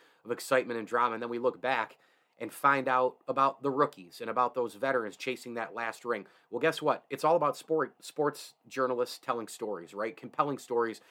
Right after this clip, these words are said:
about the people under the headsets and the helmets. And Saint Bonaventure University's online Master of Arts in Sports Journalism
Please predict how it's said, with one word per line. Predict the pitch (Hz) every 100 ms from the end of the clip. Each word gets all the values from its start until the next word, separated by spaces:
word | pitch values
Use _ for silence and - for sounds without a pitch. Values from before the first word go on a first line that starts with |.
| _ _ -
about | 127 123
the | -
people | - 175 156
under | 139 127
the |
headsets | 107 123 - 123 -
and | 113
the | 98
helmets. | 120 101 98 104
And |
Saint | - 147
Bonaventure | 143 147 139 139 131
University's | 120 131 131 123 110
online | 127 120 104
Master | 110 120 -
of | 104 117
Arts | 143 -
in |
Sports | - - 113 107
Journalism | 139 135 117 104